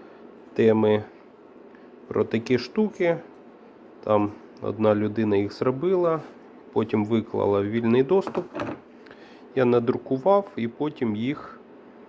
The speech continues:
е, доробляв. Було декілька версій в мене. Е, от, в чому сенс, е, моїх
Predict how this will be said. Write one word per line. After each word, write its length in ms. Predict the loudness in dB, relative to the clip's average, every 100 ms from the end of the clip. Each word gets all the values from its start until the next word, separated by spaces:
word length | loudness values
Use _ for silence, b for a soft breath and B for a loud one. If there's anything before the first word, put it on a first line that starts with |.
| -20 -20 -20 -20 -20 -8 0
е, 360 | 2 2 2
доробляв. 640 | 2 2 2 2 2 2 0 -16 -10
Було 360 | -8 -2 -2 0
декілька 480 | -2 -4 -6 -4
версій 440 | 0 0 -2 -6 -8
в 80 | 0
мене. 380 | 2 2 0 -4 -18 -20 -20 -20 -20 -20 -20 -20 -20 -20 -20 -18 B B B B -20 -8 0
Е, 300 | 2 2 -2 -8 -14 -10
от, 320 | -4 -2 -2 -6
в 380 | -20 -20 -20 -16
чому 580 | 0 2 4 0 -4 -6 -12 -20 -16
сенс, 720 | -2 2 2 2 -4 -14 -18 -20 -4
е, 360 | 0 2 2 2
моїх 520 | 2 2 0 -8